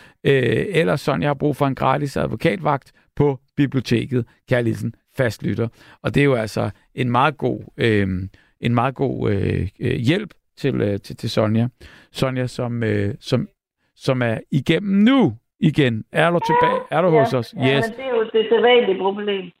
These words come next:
Speaker 1: Præcis. Nå, det er godt. Du kender det. Du kender det. Øhm, der er en, der foreslår en gratis advokatvagt, øh, på biblioteket til dig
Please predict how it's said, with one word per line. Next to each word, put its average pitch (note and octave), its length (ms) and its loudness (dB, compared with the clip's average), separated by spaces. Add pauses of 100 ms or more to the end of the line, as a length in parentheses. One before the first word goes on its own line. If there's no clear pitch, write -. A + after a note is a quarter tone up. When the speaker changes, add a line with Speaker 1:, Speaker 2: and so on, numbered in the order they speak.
(160)
Speaker 1:
Præcis. B2+ 420 -2
Nå, B2+ 240 2
det A#2 80 -4
er G#2+ 40 -4
godt. F#2 260 -4
Du A2 60 -4
kender A2 260 2
det. G2 120 -4 (260)
Du A2 60 -6
kender G#2+ 260 2
det. G#2 100 -2 (360)
Øhm, G#2+ 440 0 (880)
der C3+ 140 -2 (160)
er - 140 -4
en, D3+ 220 -4
der B2 60 0
foreslår B2 600 -2
en A#2 160 -2
gratis B2 360 -4
advokatvagt, A#2+ 1000 -4
øh, A2+ 340 4
på A#2 100 2
biblioteket A#2+ 640 2
til - 120 -2
dig G2+ 260 0